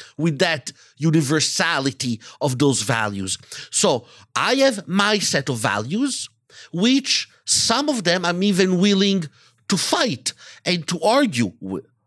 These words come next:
uh, uh, for them. And I have other values that maybe are not so important. But what I'm trying to say is values is not something that is objective,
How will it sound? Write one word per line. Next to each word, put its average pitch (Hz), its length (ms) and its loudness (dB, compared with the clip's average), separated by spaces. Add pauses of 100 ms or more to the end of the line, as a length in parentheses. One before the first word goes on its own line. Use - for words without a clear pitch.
(140)
uh, 120 180 2
uh, 127 400 -4
for 135 420 0
them. 113 320 0 (260)
And 165 140 0
I 190 100 2
have 202 220 2
other 294 280 0
values 180 640 -2 (300)
that 156 400 -2
maybe 170 560 2
are 214 100 4
not 269 240 0
so 196 160 0
important. 135 560 2 (480)
But 208 300 0 (140)
what 208 120 2
I'm 214 140 2
trying 247 280 0
to 208 80 -6
say 220 240 2
is 175 200 0 (800)
values 226 920 0 (920)
is 180 260 -2
not 226 280 2
something 196 600 -4
that 175 220 -2
is 170 260 -4
objective, 120 1120 -2